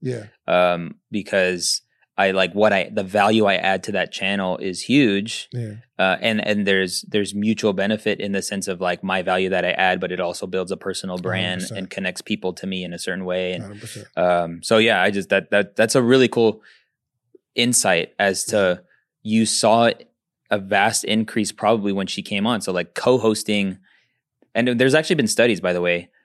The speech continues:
Speaker 2: that
Speaker 1: Mm-hmm.
Speaker 2: when you have more than two people on a, on a panel, this is why panels,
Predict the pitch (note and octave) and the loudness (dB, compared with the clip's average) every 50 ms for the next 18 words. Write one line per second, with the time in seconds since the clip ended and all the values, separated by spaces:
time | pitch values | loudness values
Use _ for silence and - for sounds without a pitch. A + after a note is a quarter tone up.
0 | _ _ - - G#2 G#2+ G2+ G2 - G2 - - A2+ A2 A2 A2 A2 G#2 G2+ G#2+ | _ _ -10 -2 2 4 4 4 2 0 -6 -4 -2 0 2 2 2 0 0 -2
1 | G#2 - A#2 A#2 B2 A#2+ A#2+ A#2 A2 G#2 G#2+ A2 A2 G#2+ A#2+ C3 C3 D3 D3 C#3+ | -2 0 2 2 2 2 -2 -6 -4 0 2 4 4 6 4 4 4 2 0 0
2 | - D#3 D#3+ - - E3 D#3+ - E3 D#3+ D#3+ - - - A#2 A#2+ A#2 A2 - - | 0 0 0 0 -2 -4 0 0 2 2 0 0 -2 -2 0 0 0 0 0 0
3 | - A2+ A2 A2 G#2 G2+ G2 E2+ - - - - _ _ _ - - B2 A2+ A#2+ | 0 0 0 0 0 0 0 -2 -4 -8 -20 -20 _ _ _ -4 -2 0 0 0
4 | A#2+ A2+ - A#2 A2 - C3+ A#2 B2+ C3+ B2 A2+ - _ _ _ _ - - - | 0 0 -2 -2 -2 0 -2 2 2 2 2 2 -2 _ _ _ _ -20 -20 -20
5 | _ - - A2+ A2 A2+ A#2+ B2 B2 C3 C3 A#2+ - - - | _ -6 -2 0 2 4 4 4 4 4 2 2 -2 -4 -4